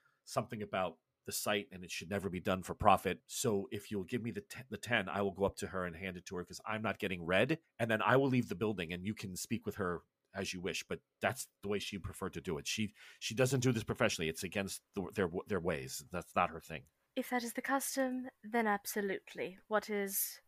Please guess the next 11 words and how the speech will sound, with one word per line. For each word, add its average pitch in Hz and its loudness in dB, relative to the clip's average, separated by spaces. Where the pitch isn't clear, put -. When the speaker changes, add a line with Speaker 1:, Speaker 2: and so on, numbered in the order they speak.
Speaker 2:
her 208 6
price 190 6
that 196 -4
she 185 -6
has 185 6
asked 202 12
to 214 0
be 233 6
Speaker 1:
Uh, - 6
you 208 4
Speaker 2:
donated, 233 10